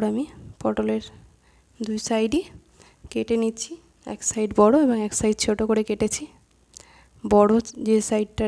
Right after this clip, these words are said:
রেখেছি সেটার মধ্যে আমি চামচ দিয়ে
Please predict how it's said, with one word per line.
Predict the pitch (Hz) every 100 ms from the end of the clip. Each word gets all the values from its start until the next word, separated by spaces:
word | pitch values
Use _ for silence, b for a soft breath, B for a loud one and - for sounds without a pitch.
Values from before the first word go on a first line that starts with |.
| 208
রেখেছি | 208 233 - 254 - - - - _ b b b b -
সেটার | - 214 214
মধ্যে | 214 214 220 220
আমি | 226 -
চামচ | 208 208 220 - -
দিয়ে | 214